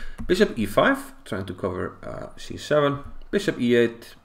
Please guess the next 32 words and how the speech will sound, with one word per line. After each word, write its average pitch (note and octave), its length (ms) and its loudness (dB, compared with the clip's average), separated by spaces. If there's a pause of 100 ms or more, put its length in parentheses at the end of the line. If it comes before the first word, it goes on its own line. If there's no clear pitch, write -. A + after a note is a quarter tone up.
(500)
king - 180 -8
g - 140 -12
seven, A2+ 460 2
and F#2+ 140 -2
now F#2+ 440 -2
Delroy G2+ 520 4 (240)
starts - 500 -2
to - 120 -4
move. B2+ 420 4 (1120)
Rook G#2 220 -2
d G2 80 -2
four, D3 520 4
getting G2+ 220 0
behind G2+ 300 0
the G2+ 60 -2
pawn, G#2 360 0
but F#2+ 120 -4
it's - 160 -6
too F#2+ 140 0
late. F#2+ 500 0
The - 80 -4
pawn F#2+ 360 -4
is - 140 -12
getting F#2 480 -8 (140)
too C3 160 0
dangerous. A#2 560 0 (760)
We're - 80 0
threatening G2+ 320 0
the G2 80 -6
queen D#3 280 2
now. D3 320 4 (2000)
And, F#2 560 0